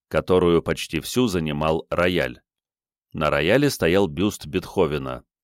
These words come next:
и ели они на этом рояле. Когда к нему пришли с обыском, спросили: «Холодное оружие есть?» Он сказал: «Есть», и подал им перочинный ножичек. Иосиф мне написал об обысках и прочем,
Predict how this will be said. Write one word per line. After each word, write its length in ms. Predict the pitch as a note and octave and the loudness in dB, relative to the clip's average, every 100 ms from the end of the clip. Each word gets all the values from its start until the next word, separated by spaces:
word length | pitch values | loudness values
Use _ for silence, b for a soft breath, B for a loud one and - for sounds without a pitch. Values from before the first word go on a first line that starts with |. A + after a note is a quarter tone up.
| - | -8
и 80 | F2 | -4
ели 360 | D#2 F#2+ A#2 | 0 2 2
они 320 | G#2 F2+ F2+ - | 2 0 -2 -2
на 160 | E2 | -2
этом 300 | D2+ C#2+ D2 | 0 -2 -2
рояле. 480 | D#2 E2 D2 B1+ C#2 _ _ _ _ _ _ _ | 0 2 0 -2 -10 _ _ _ _ _ _ _
Когда 320 | F2 F#2 F#2+ | 0 2 2
к 60 | F2+ | 2
нему 240 | F#2+ F#2 | 0 0
пришли 340 | F#2 F2 F#2 | 0 0 0
с 100 | E2+ | 2
обыском, 600 | A#2+ G2 E2 - D2 C2+ | 2 2 0 -4 -8 -8
спросили: 680 | - - F#2 - F2+ C#2 B1 _ _ | -8 -2 0 0 -2 -4 -6 _ _
«Холодное 540 | _ F#2+ G#2+ G#2+ G#2 G#2+ | _ 2 4 4 4 4
оружие 440 | G#2+ D#2+ D#2+ C#2+ | 2 2 0 0
есть?» 360 | F#2+ A#2 - - _ _ | 0 -2 -6 -16 _ _
Он 180 | - F2 | -4 -4
сказал: 400 | - E2+ D2 B1+ | -2 -4 -2 -4
«Есть», 480 | C2 D#2+ G2+ - - _ _ | -2 -2 -2 -6 -16 _ _
и 100 | G2 | -6
подал 400 | - A2+ B2+ C3+ | 0 2 4 2
им 300 | - F2+ G#2+ | 2 -2 0
перочинный 580 | A2 F2+ - E2 D#2 E2 | 2 0 0 -4 -2 0
ножичек. 720 | F2 F2 D2 - C#2+ - _ _ _ _ _ _ _ _ _ - | 0 0 -2 -8 -10 -12 _ _ _ _ _ _ _ _ _ 0
Иосиф 500 | E2+ A#2+ A#2+ A#2 - | 4 4 4 -2 0
мне 160 | G#2 | 0
написал 460 | G2+ - G2+ F#2+ F2 | 2 0 2 2 4
об 160 | D#2+ | 2
обысках 600 | B2 A#2 - G#2+ G2+ - _ - | 2 0 -2 0 0 -4 _ -8
и 80 | E3+ | -2
прочем, 540 | - C3 - A#2 | 2 2 2 -2